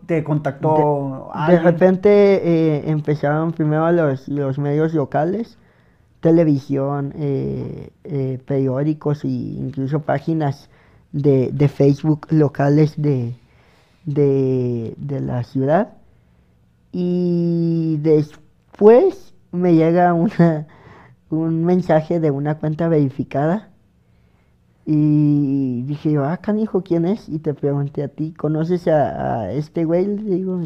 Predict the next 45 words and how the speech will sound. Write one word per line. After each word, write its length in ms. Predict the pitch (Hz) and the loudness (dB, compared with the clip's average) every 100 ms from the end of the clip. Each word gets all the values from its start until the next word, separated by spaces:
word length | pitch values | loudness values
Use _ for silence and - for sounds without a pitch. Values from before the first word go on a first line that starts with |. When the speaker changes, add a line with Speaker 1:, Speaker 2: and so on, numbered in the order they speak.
| 156 | -6
Speaker 2:
eh, 100 | 147 | -4
a 220 | 139 135 139 - - - - | -2 -4 -6 -18 -20 -12 0
Tao 200 | 156 165 | 4 4
Betancourt. 720 | 156 147 147 147 180 208 - - | 4 0 -4 -2 0 -2 -4 -4
Speaker 1:
Mm. 340 | 151 151 143 131 - _ _ _ _ _ | -2 -2 -4 -8 -16 _ _ _ _ _
Speaker 2:
Y 640 | 156 175 175 170 170 160 156 | -2 0 2 2 2 2 2
me 80 | 151 | 0
dice, 200 | 143 127 | 0 -4
"Sí, 260 | - 131 | -4 -6
¿cómo 280 | 143 151 156 | -4 -2 -2
no?", 180 | 143 165 | -2 -2
me 220 | 196 202 | 0 0
dice, 300 | 202 190 180 | 0 0 -2
"Ese 200 | 170 175 | 0 -2
es 60 | 170 | 0
de 100 | 170 | 0
Badabun". 540 | 151 135 127 139 165 | 0 0 -2 -4 -4
Y 120 | 160 | -2
yo, 320 | 143 123 113 107 - - | -2 -4 -6 -8 -10 -12
Speaker 1:
<laughs> 160 | 208 | -12
Sí. 140 | 226 - - - | -10 -12 -10 -6
Speaker 2:
"¿Qué?". 280 | 131 175 - - 175 | -4 -4 -6 -4 4
Speaker 1:
¿Tú 100 | 214 | 6
no 60 | 214 | 8
lo 60 | |
conocías 420 | 220 185 170 220 | 8 6 8 6
Speaker 2:
No 60 | 190 | 6
Speaker 1:
entonces 260 | 151 151 165 | 6 8 8
Speaker 2:
lo 40 | |
Speaker 1:
al 40 | 175 | 8
Tao? 160 | 180 | 8
Speaker 2:
conocía, 540 | 185 - 165 190 170 - - _ - - | 6 6 2 2 0 -6 -16 _ -20 -6
no 200 | 165 160 | 0 0
Speaker 1:
Ok. 60 | 160 | 2
Speaker 2:
conocía 440 | 180 170 165 160 | 2 2 2 0
a 40 | |
Tao 180 | 160 160 | 2 0
Betancourt. 540 | 160 156 143 143 170 208 | 0 0 -2 -2 0 0
Y 80 | 185 | 2
se 140 | 190 | 6
lo 120 | 170 | 6
dije, 380 | 165 220 262 220 | 6 4 4 2
y 100 | 180 | 2
se 160 | 151 151 | 0 -2
lo... 220 | 131 120 | -2 -4